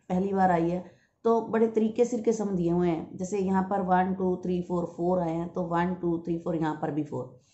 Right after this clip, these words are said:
Same कुछ relation ऐसा दिया हुआ होगा, तो means एटी वन को थ्री और सिक्स ट्वेंटी फ़ाइव को फ़ाइव की form में हम convert कर, कर लिया हमने, तो three upon five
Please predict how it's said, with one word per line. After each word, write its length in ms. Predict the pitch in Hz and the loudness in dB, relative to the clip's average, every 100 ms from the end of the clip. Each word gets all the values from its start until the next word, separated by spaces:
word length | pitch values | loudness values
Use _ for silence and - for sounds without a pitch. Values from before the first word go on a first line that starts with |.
| _ _ | _ _
Same 460 | - - 214 233 254 - - _ - | -10 -2 2 2 0 -6 -18 _ -4
कुछ 300 | 214 - - 185 | -4 -4 -4 2
relation 420 | 175 175 185 208 | 4 4 2 -2
ऐसा 240 | 185 175 | -2 -2
दिया 200 | 160 156 | -2 -2
हुआ 180 | 147 147 | -2 -4
होगा, 140 | 131 147 - _ _ - | -6 -10 -18 _ _ -6
तो 80 | |
means 260 | 196 220 233 | -2 -2 0
एटी 300 | 202 208 220 | -2 -2 -2
वन 180 | 202 190 | -2 -2
को 180 | 190 196 196 | -2 -4 -4
थ्री 440 | 190 185 190 - - _ _ _ _ _ _ | -2 -2 -2 -6 -16 _ _ _ _ _ _
और 460 | 175 175 - - _ _ _ _ - | -2 0 -2 -10 _ _ _ _ -12
सिक्स 260 | - 214 - | -8 -8 -4
ट्वेंटी 280 | 190 185 | -4 -2
फ़ाइव 200 | 180 170 | 0 0
को 160 | 170 175 | 0 -2
फ़ाइव 280 | 180 170 175 | 0 0 0
की 140 | 196 | -4
form 220 | 185 170 | -4 -2
में 100 | 165 | 0
हम 160 | 170 160 | 0 0
convert 360 | 165 160 165 - | -2 -2 -2 -4
कर, 240 | 165 156 156 - | -6 -6 -8 -6
कर 140 | 165 | -4
लिया 200 | 160 165 | -2 -2
हमने, 200 | 160 165 190 - _ _ _ _ | 0 -2 -4 -12 _ _ _ _
तो 80 | 196 | -8
three 240 | 196 208 214 | -6 0 0
upon 300 | 208 175 170 | 0 0 0
five 220 | 139 143 | -4 -10